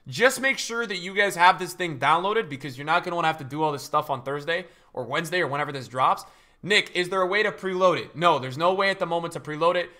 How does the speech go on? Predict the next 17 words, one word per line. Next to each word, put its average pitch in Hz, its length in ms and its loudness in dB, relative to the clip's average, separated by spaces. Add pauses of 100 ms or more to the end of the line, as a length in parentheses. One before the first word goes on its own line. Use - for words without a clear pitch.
(100)
So 147 140 -8
go 214 160 0
onto 277 200 4
the 214 100 -6
store 220 360 2
on 185 120 4
the 160 60 -2
PlayStation. 185 800 -4 (320)
Um, 143 480 8
just 190 240 -4
make 202 140 -2
sure 202 160 -8
you 190 140 -6
guys 175 240 2
are 156 60 -6
going 175 300 -2
in. 175 280 -4